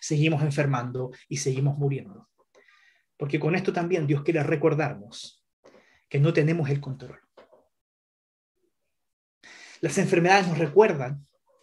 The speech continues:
que somos frágiles. Las enfermedades nos recuerdan que somos personas, que somos seres humanos limitados, que somos pequeños. No sé si a usted le pasa, pero,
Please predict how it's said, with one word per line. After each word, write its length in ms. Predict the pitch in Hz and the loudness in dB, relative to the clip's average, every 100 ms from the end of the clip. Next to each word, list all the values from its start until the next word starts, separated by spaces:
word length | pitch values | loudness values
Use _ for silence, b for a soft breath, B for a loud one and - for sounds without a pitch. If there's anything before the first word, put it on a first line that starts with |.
| _ _ | _ _
que 120 | 139 | -2
somos 260 | 175 156 | 0 0
frágiles. 1300 | 143 - 156 143 - - - - - - - - _ 571 - _ _ _ 494 _ _ _ _ B B B B B | -4 -10 -8 -8 -10 -18 -20 -20 -20 -20 -20 -20 _ -20 -20 _ _ _ -20 _ _ _ _ B B B B B
Las 260 | 165 156 214 | 2 6 6
enfermedades 600 | 175 208 190 196 214 220 | 6 8 8 10 10 8
nos 160 | 196 165 | 6 2
recuerdan 600 | 165 180 254 208 156 143 | 2 6 6 6 -2 -4
que 120 | 160 | 0
somos 340 | - 196 190 - _ _ | 4 4 2 -8 _ _
personas, 680 | 165 143 - 233 262 160 - | -2 0 4 6 6 -2 -4
que 100 | 170 | 2
somos 280 | 190 170 | 4 2
seres 380 | - 220 214 - | 8 10 10 8
humanos 440 | 190 202 208 202 - B B | 2 2 2 0 -6 B B
limitados, 1300 | 180 190 208 190 151 160 - 147 143 - - - - - _ _ _ _ _ _ _ B B B B | 0 4 4 4 4 0 -2 -6 -12 -20 -20 -20 -20 -20 _ _ _ _ _ _ _ B B B B
que 100 | 202 | 0
somos 440 | - 220 214 123 - _ _ _ | 8 10 10 4 -6 _ _ _
pequeños. 1300 | 226 220 - 240 254 262 233 185 135 110 - - - | 8 8 6 6 8 4 6 4 4 0 -8 -10 -12
No 100 | 170 | -10
sé 200 | 170 220 | 2 6
si 80 | 214 | 6
a 20 | |
usted 220 | 190 - 180 | 6 6 4
le 100 | 143 | 4
pasa, 400 | 196 208 - - | 2 -2 -4 -8
pero, 420 | 135 139 139 | -8 -8 -8